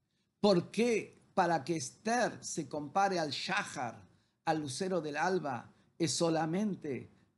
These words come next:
porque ese es un milagro escrito? ¿Qué tiene que ver Esther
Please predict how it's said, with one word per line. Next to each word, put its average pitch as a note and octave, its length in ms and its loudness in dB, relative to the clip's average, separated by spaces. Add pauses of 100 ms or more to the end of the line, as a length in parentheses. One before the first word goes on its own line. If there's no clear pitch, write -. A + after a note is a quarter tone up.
porque F#3 560 4
ese F3+ 300 0
es C#3+ 160 -2
un D#3 120 -8
milagro D3+ 440 -4
escrito? F3 720 -8 (320)
¿Qué F4+ 140 4
tiene A3+ 300 -4
que F3+ 120 0
ver F#3 400 0
Esther F3+ 920 0